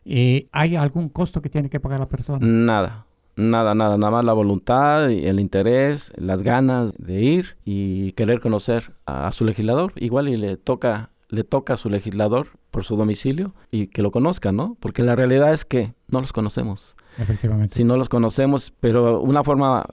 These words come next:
Speaker 2: muy sencilla de conocer a, a tus legisladores,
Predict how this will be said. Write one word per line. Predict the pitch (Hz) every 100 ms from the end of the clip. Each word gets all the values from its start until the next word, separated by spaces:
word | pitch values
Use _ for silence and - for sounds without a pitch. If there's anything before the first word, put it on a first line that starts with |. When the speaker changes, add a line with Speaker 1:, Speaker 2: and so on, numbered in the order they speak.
| -
Speaker 2:
muy | 120 135
sencilla | 120 - 127 120
de | 110 90 87
conocer | - 107 101 120
a, | 110 - 92 90 90
a |
tus | -
legisladores, | 101 95 113 127 147 135 -